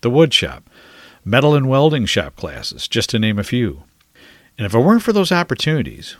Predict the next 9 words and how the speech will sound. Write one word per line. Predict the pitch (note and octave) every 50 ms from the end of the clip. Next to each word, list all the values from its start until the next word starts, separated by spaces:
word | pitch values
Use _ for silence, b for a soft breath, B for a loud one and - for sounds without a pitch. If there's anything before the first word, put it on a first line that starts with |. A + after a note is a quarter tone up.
| _ _ -
we | A#2 C#3+
wouldn't | E3 G#3 G3 E3 D3
have | C#3+ C3+ C3 A2+
half | F#2+ - - - D3+ E3+ F3+ D3+ -
the | - D2+
talented | - - - A#2+ B2 A#2+ G#2 F#2+ F2+ E2
tradespeople | - - A#2+ A#2+ A#2 G2+ - - - E2 E2+ E2 D#2
working | E2 F2 - - D2
today, | - - F2+ - A#2 G2+ E2 - D#2 -